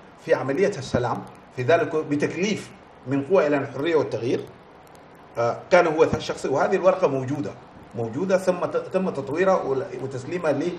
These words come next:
للحكومة تكون هي زي مؤشر أو، آم، ورقة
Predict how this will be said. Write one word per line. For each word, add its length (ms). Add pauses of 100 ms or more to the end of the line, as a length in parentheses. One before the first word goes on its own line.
(220)
للحكومة 420
تكون 380
هي 400 (260)
زي 320
مؤشر 480 (160)
أو، 360
آم، 420 (300)
ورقة 560